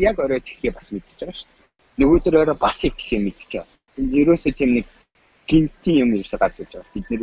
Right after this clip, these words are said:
ерөөсө гормал. Тэгвэл энэ нөхцөл яах вэ гэвэл би өдрийн 3 цаг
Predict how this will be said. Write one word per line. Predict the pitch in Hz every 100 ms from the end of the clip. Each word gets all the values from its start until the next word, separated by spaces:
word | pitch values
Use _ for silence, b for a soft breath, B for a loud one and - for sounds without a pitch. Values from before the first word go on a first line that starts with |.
| 110
ерөөсө | 117 - 190 - _ _ _
гормал. | 113 110 117 123 165 - _ - - - _ _
Тэгвэл | 165 196 180
энэ | 190
нөхцөл | 185 - 151 -
яах | 123 -
вэ | 120
гэвэл | 113 104
би | 120 123 - _ _ _ 131
өдрийн | 123 - 160 151
3 | 127 131 139 147
цаг | -